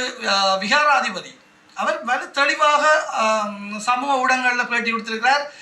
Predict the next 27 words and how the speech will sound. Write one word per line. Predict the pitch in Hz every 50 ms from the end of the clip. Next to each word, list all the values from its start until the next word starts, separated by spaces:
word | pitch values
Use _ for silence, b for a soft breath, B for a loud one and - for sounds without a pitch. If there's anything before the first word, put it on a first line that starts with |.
| B B
இல்லை | 208 214 214 240 - - -
இது | - 208 190
தமிழ் | 214 214 226 262 262 254
மக்களின் | 254 254 254 240 233 233 233
காணியில் | 226 233 226 226 226 226
கொண்டே | 226 226 220 233 254 254
அடாத்தாக | - 185 190 - 240 247 240 - 254 233 233 247
கட்டப்பட்ட | - 226 214 214 240 214 - 226 220
கட்டிடம் | - 233 226 208 220 208 190
என்று. | 165 - - - - _ _ b b b b b b
ஆனா | b - 156 170 185 208 - - - - - - - _
இது | - 262 302 349
நாங்கள் | 330 320 320 339 349 349 -
கேட்குறோம். | 330 285 294 - - - - - - _ _ _ _ _ _ -
நீங்க | 214 226 254 254
பார்த்தீங்கன்னா | 220 254 269 269 285 277 269 269 254
தெரி-, | 262 262 262 -
தெரியும், | 262 262 277 302 320 330 - B B B B B -
அஹ், | - 226 226 220
அந்த | 214 226 226
யூடியூபர்ஸ், | 226 208 277 294 - 277 277 233 277 277 - 269 269 262 247
அந்த, | 247 247 240 240
அந்த | 226 226 226 220
வியூ-, | 220 247 262 247 240 233
வியூவர்ஸ் | 254 294 294 294 277 285 294
வந்து | 277 311 320
நிறைய | 302 311 349 349 370 370